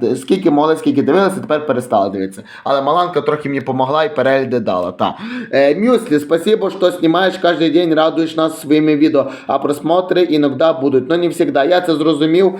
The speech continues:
е, Мюслі, але, ну, не завжди є ті перегляди, як ти хочеш, ну,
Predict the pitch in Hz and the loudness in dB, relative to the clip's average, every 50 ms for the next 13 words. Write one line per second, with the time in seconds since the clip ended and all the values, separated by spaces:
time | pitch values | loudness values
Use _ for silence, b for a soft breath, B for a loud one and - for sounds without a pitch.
0 | B B B B B 143 151 151 151 151 165 175 180 170 175 - 170 170 - - | B B B B B 2 2 2 2 0 0 0 0 0 0 0 -2 0 0 0
1 | 156 151 147 151 151 147 147 151 147 147 147 147 151 160 160 160 156 156 139 156 | 0 0 0 0 0 0 0 0 0 -2 -4 -4 -2 -2 0 0 0 0 0 0
2 | 147 143 135 120 131 135 131 135 135 127 113 139 139 165 180 175 170 160 - 170 | 0 -2 0 0 0 0 0 0 -2 -2 0 0 2 4 4 2 2 0 2 2
3 | 170 160 160 - 160 151 - 160 160 160 160 147 143 - - 156 160 160 160 156 | 2 2 0 0 -2 -2 0 0 -2 -2 -2 -2 -4 -4 -2 0 2 2 2 2
4 | 156 151 143 | 0 -2 -6